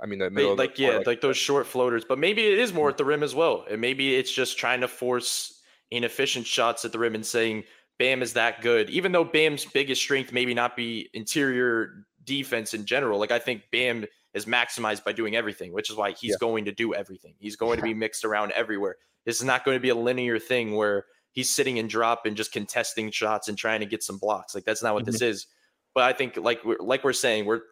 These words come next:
Speaker 2: I think we're, we focused on that starting lineup at the beginning, and now we're <laughs> kind of thinking about, like, the closing lineup.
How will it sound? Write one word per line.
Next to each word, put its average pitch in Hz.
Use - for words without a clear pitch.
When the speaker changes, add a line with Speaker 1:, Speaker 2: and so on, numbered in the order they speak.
Speaker 2:
I 120
think 151
we're, 131
we 113
focused 139
on 123
that 113
starting 117
lineup 110
at 101
the 101
beginning, 101
and 98
now 107
we're 110
<laughs> -
kind -
of 143
thinking 123
about, 110
like, 110
the 107
closing 151
lineup. 110